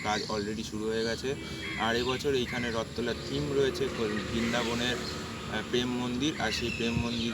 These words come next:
যে রয়েছে, সেই প্রেম মন্দিরের ভিডিওই তোমাদের সাথে আজকে শেয়ার করার চেষ্টা করছি। তো ভিডিওটা শেষ পর্যন্ত দেখার জন্য অনুরোধ রইল। তো চলো ভিডিওটাকে শুরু করা যাক।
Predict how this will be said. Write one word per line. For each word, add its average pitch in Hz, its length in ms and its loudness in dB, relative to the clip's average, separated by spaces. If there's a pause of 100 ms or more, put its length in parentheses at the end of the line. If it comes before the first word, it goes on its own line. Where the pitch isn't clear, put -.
যে 113 180 0
রয়েছে, 120 220 2
সেই 123 280 0
প্রেম 110 320 -2
মন্দিরের 113 320 2
ভিডিওই 117 380 2
তোমাদের 113 260 0
সাথে 110 220 2
আজকে 117 120 0
শেয়ার 110 320 2
করার 113 200 0
চেষ্টা 117 300 0
করছি। 170 380 2 (320)
তো 123 140 2
ভিডিওটা 123 340 2
শেষ 127 180 -2
পর্যন্ত 127 280 -2
দেখার 120 260 2
জন্য 123 160 -2
অনুরোধ 117 420 0
রইল। 120 180 6 (160)
তো 120 140 2
চলো 135 140 2
ভিডিওটাকে - 420 6
শুরু - 200 4
করা - 180 8
যাক। - 420 8